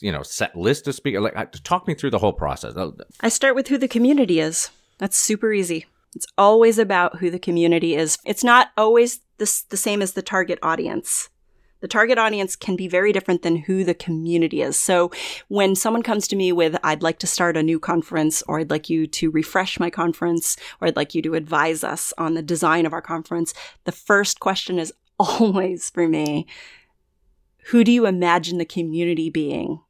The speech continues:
Speaker 2: in three to five years? Why do they need to gather? What would be meaningful to them?" Not useful, meaningful.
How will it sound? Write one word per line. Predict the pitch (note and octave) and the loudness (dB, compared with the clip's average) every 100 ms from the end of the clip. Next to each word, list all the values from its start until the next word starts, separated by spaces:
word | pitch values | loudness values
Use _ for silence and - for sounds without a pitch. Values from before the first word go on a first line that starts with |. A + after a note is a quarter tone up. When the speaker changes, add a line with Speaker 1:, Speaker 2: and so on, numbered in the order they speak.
| _ - | _ 0
Speaker 2:
in | E3+ | 0
three | E3 E3 | 0 -4
to | E3 | -4
five | D3+ D#3 | -4 -4
years? | - - - - - _ | -6 -8 -6 -6 -6 _
Why | - E3 F3 G3 G#3+ | -8 2 4 4 4
do | F3+ G#3 G3 | 2 2 2
they | F#3+ | 2
need | F3+ E3+ D#3+ | 2 2 2
to | E3+ | 0
gather? | D#3+ D#3+ D#3+ D#3 | -2 -2 -2 -4
What | D#3+ G3 | 0 0
would | G3+ E3 | 0 -2
be | F3+ E3+ E3+ _ _ _ _ - | -4 -4 -8 _ _ _ _ -6
meaningful | E3+ E3+ E3+ D#3 D3 C3+ - - - - _ _ _ | 2 6 6 6 0 -6 -10 -10 -12 -20 _ _ _
to | - | -4
them?" | - D#3+ - | -2 -2 -4
Not | F#3+ G3 - D#3+ | 0 2 2 -2
useful, | E3+ F#3+ - - - _ _ | -2 -2 -2 -6 -12 _ _
meaningful. | F3+ G3 G3+ D3+ B2+ - - | 0 4 4 2 -2 -10 -12